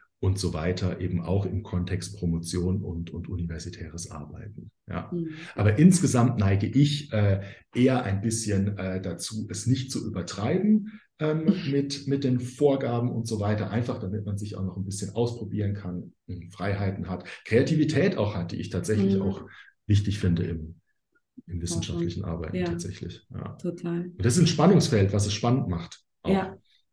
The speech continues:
Speaker 1: Ja, finde ich.
Speaker 2: Ähm, wie ist es denn, mit was für Herausforderungen kommen denn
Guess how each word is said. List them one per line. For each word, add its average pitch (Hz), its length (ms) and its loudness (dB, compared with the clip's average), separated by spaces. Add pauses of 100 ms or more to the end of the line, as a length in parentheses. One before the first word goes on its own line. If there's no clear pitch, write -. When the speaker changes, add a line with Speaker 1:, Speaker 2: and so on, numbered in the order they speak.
(160)
Speaker 1:
Ja, 95 260 -2 (640)
finde 85 200 -6
ich. - 200 -14
Speaker 2:
Ähm, 185 560 2
wie 196 180 2
ist 226 160 2
es - 120 -10
denn, 233 400 2
mit 202 240 2
was 190 280 -2
für 226 240 0
Herausforderungen 208 1200 2
kommen 196 340 0
denn 190 560 2